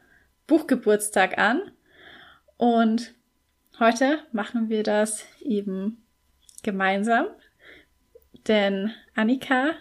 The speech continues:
ist bei mir in Regensburg und auf Instagram könnt ihr mit uns gemeinsam feiern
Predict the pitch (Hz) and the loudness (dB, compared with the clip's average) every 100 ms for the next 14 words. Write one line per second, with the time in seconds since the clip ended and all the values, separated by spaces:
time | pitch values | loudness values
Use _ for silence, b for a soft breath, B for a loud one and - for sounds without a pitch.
0 | - 294 233 - 208 208 220 - 214 254 | -6 -6 -6 -8 -6 -2 -2 -4 -2 -2
1 | 269 - - 285 285 - - 233 220 240 | -4 -14 -6 -4 -4 -6 -4 0 0 0
2 | B B B B B - 214 208 - 277 | B B B B B 0 2 2 0 -2
3 | 370 - 226 202 202 240 269 - 226 226 | 0 0 0 0 0 0 -4 -2 -2 -2
4 | - 220 214 226 220 - 226 226 220 226 | -2 -2 -2 -2 -6 -4 -4 -4 -4 -2
5 | 277 302 269 262 269 - 240 226 233 240 | -2 -2 -2 -4 -6 -4 0 2 2 0
6 | 240 | -2